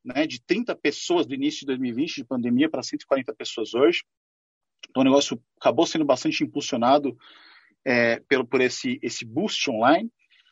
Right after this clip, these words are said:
É, nós estamos numa roda-, nós estamos num, num momento, né, como empresa, né, a gente costuma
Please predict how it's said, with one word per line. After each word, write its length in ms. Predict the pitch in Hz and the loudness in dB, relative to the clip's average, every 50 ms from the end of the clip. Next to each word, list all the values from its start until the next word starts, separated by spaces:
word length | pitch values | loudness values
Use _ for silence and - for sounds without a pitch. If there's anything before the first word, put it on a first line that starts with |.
| _ _ _ _ - | _ _ _ _ 0
É, 360 | 165 143 139 139 139 143 147 - | 4 6 6 8 6 6 4 2
nós 240 | - 170 196 202 202 | 0 2 2 2 2
estamos 460 | 202 - - - 196 190 190 185 160 156 | -2 -10 -4 -4 -4 -2 -2 -8 -8 -8
numa 240 | 175 175 170 170 | -8 -4 -2 -2
roda-, 540 | 156 - - 165 165 135 135 147 147 147 151 | -2 -2 -2 -4 -4 0 2 2 4 4 2
nós 180 | 151 147 147 147 | 0 -2 -4 -4
estamos 300 | - - 175 175 170 151 | -6 -10 -10 -10 -8 -8
num, 400 | 151 160 156 147 143 135 131 131 | -6 -4 -4 -4 -4 -6 -6 -6
num 120 | 139 143 151 | -4 -2 0
momento, 460 | 147 139 139 151 202 233 - - 139 | 0 2 2 0 0 -2 -4 -4 -2
né, 140 | 143 151 147 | -2 -2 -2
como 180 | - - 139 | -4 -6 -8
empresa, 360 | 131 123 - 147 170 175 135 | -8 -6 -4 -2 -2 -2 -2
né, 80 | 127 131 | -4 -6
a 40 | 131 | -6
gente 200 | 131 131 - - | -8 -10 -14 -16
costuma 680 | - 147 - - - 147 147 147 135 127 117 104 101 | -16 -16 -16 -12 -6 -2 0 2 2 2 2 0 -4